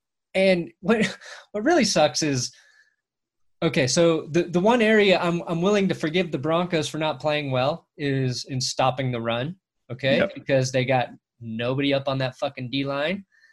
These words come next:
Speaker 1: And they did a pretty good job for a half against, uh, you know, Josh Jacobs and,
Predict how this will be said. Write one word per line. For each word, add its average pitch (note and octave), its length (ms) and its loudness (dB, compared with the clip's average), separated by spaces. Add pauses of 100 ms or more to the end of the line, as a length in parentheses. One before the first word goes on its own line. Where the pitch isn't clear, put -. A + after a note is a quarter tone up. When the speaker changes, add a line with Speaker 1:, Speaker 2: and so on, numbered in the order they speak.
(540)
Speaker 1:
And A3+ 140 2
they B3+ 100 4
did C#4 180 4
a C4+ 60 6
pretty D#4 340 2
good C#4 200 2
job G#3+ 340 2
for A3+ 120 2
a F#3+ 60 6
half E3+ 380 0
against, E3 560 -4 (120)
uh, C3+ 580 0 (420)
you E3 100 -2
know, C#3 260 -4 (160)
Josh C3+ 340 -2
Jacobs D3 560 -2
and, A#2+ 340 -6